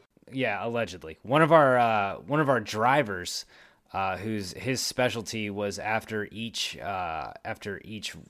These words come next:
delivery run, he would come back smelling more and more like menthols. But he did, like, bootleg wrestling like this, like the guys are doing it, just like a co-,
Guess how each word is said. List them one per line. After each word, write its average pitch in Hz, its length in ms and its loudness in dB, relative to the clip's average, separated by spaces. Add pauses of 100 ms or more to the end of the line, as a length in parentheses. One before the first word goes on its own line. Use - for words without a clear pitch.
(140)
delivery 113 520 -2
run, 113 420 0 (260)
he 117 200 -4
would 107 160 -4
come 120 200 -2
back 110 240 4
smelling 110 440 -2
more 107 260 0
and 98 100 0
more 104 240 -2
like 92 220 -4
menthols. 101 680 -2 (360)
But 110 160 2
he 135 240 4
did, 120 300 4
like, 101 320 0
bootleg 107 440 0
wrestling 95 580 0
like 98 300 -2
this, 92 300 -2
like 98 160 -6
the 101 100 -4
guys 101 320 4
are 95 80 -4
doing 92 340 0
it, 90 80 -6
just 95 220 -2
like 104 180 0
a 87 60 -6
co-, 107 140 -10